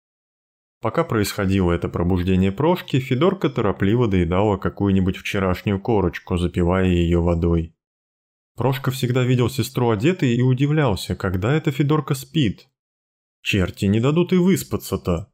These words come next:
ворчал Прошка, слезая наконец с палати и начиная искать худые коты с оборванными веревочками. "Руки-то поди болят, вымахаешь за день-то. Мамка, дай поесть". "Одевайся, нечего растобарывать, на заводе поешь", —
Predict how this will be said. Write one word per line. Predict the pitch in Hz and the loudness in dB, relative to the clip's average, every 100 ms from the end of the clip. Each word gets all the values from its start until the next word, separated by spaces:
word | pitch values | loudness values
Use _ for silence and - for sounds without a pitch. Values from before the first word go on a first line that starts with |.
| _ _ | _ _
ворчал | 101 95 - 92 85 | -4 -2 -2 -2 -2
Прошка, | - 127 165 - | 0 -2 -2 -4
слезая | 98 104 95 143 | -4 -2 0 2
наконец | 156 98 98 95 - | 0 0 0 -2 -4
с | |
палати | - 101 135 185 - | -4 0 2 2 2
и | 104 | 0
начиная | 95 90 98 101 127 | 0 0 -2 0 0
искать | 95 - 101 - | -2 -4 -6 -4
худые | 98 92 95 | -2 0 0
коты | - 92 - 131 | -2 -4 0 -2
с | - | -2
оборванными | 90 95 101 98 95 | -2 0 2 2 2
веревочками. | 92 95 92 85 85 - 87 90 - _ _ | 2 2 2 0 -4 -6 -6 -6 -12 _ _
"Руки-то | - 196 185 113 110 | 0 2 2 0 -2
поди | 120 113 104 | 0 0 0
болят, | 101 156 120 123 123 - - | 2 2 4 2 -2 -8 -2
вымахаешь | 117 147 165 - 139 110 | 2 4 4 2 0 2
за | 131 123 | 2 2
день-то. | 101 92 87 85 95 _ | 2 0 -2 -4 -6 _
Мамка, | - 165 113 95 113 | -2 0 0 -2 0
дай | 165 165 | 0 0
поесть". | 127 110 104 95 87 - - _ _ _ _ _ _ _ _ | 2 2 2 2 0 -4 -20 _ _ _ _ _ _ _ _
"Одевайся, | 123 113 131 139 131 104 - | -4 0 2 4 2 0 0
нечего | 107 139 139 143 139 | 0 0 2 2 0
растобарывать, | 135 143 135 139 104 90 90 - | 0 0 2 2 2 0 -2 -2
на | 123 | 0
заводе | 139 151 160 117 | 2 4 2 2
поешь", — | 95 107 98 92 82 - | 0 0 2 2 0 -8